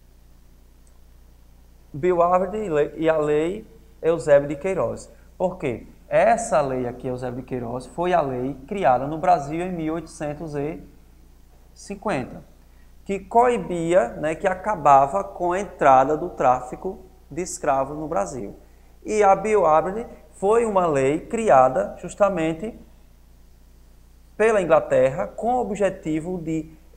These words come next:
acabar de uma vez por todas com o tráfico de escravo internacional, né? E essa lei também passou a forçar, também obrigava os países que ainda utilizavam da mão de obra escrava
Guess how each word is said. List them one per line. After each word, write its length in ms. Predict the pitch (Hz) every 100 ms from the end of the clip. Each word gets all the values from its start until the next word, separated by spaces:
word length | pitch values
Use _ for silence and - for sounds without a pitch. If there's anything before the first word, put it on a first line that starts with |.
| - -
acabar 580 | 190 208 226 170 160 160
de 120 | 165
uma 80 | 147
vez 260 | 135 135
por 220 | - 220 208
todas 400 | 175 156 165 -
com 220 | - 220
o 40 |
tráfico 460 | 214 160 139 143 170
de 100 | 160
escravo 560 | 185 185 - 139 131 156
internacional, 920 | 151 139 135 135 - 190 117 - - - - - -
né? 380 | 131 175 185 -
E 420 | - 190 196 - - -
essa 420 | 175 220 214 185
lei 200 | 156 156
também 600 | 156 180 165 147 160 185
passou 520 | 185 175 - - 208
a 100 | 220
forçar, 920 | 214 208 185 - 131 135 - - - -
também 260 | 156 151 185
obrigava 680 | 185 214 170 180 214 196
os 160 | 175 -
países 540 | - 170 143 156 -
que 160 | - 156
ainda 300 | 156 185 185
utilizavam 600 | 160 160 156 139 127 131
da 120 | 156
mão 220 | 160 196
de 120 | 170
obra 220 | 147 127 160
escrava 680 | - 165 131 127 196 214